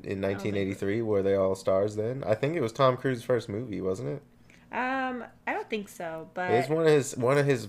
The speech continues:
Speaker 1: first m-, movies,
Speaker 2: Yeah.
Speaker 1: 'cause his teeth were all fucked up.
Speaker 2: His teeth were real bad. But I know, like, Patrick Swayze for sure, but the rest of 'em, I don't think it was,
Speaker 1: This was
Speaker 2: like
Speaker 1: Patrick's first movie?
Speaker 2: No, no, it wasn't Patrick's fir-, Swa-,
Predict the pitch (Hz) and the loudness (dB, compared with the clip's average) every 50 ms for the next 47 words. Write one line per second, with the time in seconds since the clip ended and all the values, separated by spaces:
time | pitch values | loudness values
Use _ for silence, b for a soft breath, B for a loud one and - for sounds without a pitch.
0 | - - 117 113 107 101 - - - - 104 104 104 98 95 101 101 101 98 - | -4 2 4 4 4 4 2 -4 -10 -10 -6 -6 -6 -4 -2 0 2 2 2 2
1 | 90 - - 117 95 92 123 135 131 - 143 131 123 110 98 98 98 104 104 101 | 0 0 0 0 0 0 0 -2 0 0 0 0 0 2 2 4 6 8 8 6
2 | 95 - 92 80 - - - 69 73 - - 190 214 247 - - 185 175 165 165 | 6 4 2 0 0 -2 -2 0 0 0 0 -2 -4 -4 -4 -6 -6 -6 -4 -4
3 | 170 165 - - 165 170 175 180 185 185 185 185 180 175 170 170 170 165 165 170 | -2 -2 -2 -2 -4 -6 -6 -6 -6 -4 -4 -4 -4 -4 -4 -6 -10 -8 -6 -4
4 | 165 165 160 160 160 160 160 - b b b b b b b - 196 208 202 196 | -4 -4 -4 -4 -6 -6 -8 -12 b b b b b b b -2 -2 0 0 -2
5 | - - - - - - 226 226 247 262 269 269 269 269 254 233 220 202 196 180 | -4 -8 -18 -12 -4 -2 -2 0 2 2 2 2 2 2 2 0 0 0 0 -2
6 | 165 - - - _ - 247 233 247 254 226 - - - 190 185 175 156 170 160 | -2 -4 -10 -18 _ 2 2 2 2 2 -2 -4 -4 -10 -8 -8 -8 -8 -10 -12
7 | - 170 170 160 - - 170 165 165 - - 180 170 - 190 175 175 185 196 - | -10 -12 -12 -12 -10 -10 -10 -10 -10 -10 -12 -12 -10 -8 -6 -4 -4 -4 -4 -4
8 | 220 220 240 262 277 285 220 196 240 330 339 - 196 196 220 - - 175 175 175 | -6 -6 -4 -4 -4 -4 -4 -4 -6 -8 -8 -10 -12 -12 -10 -12 -12 -12 -10 -6
9 | 175 - - 143 135 - - 127 117 - - 165 156 - - 170 170 175 175 170 | -2 -2 0 0 0 4 6 6 6 6 6 0 -2 0 0 -2 0 0 -2 -4
10 | 170 180 196 190 190 254 285 240 208 190 185 180 180 190 214 226 226 196 - 165 | -2 -4 -4 -6 -4 -2 0 0 0 -2 -4 -6 -4 -4 -4 -4 -6 -8 -10 -10
11 | 165 - 175 - - - 165 165 160 147 - _ _ _ - - - 170 165 160 | -12 -12 -12 -18 -16 -16 -14 -14 -14 -14 -18 _ _ _ -20 -18 -14 -12 -12 -12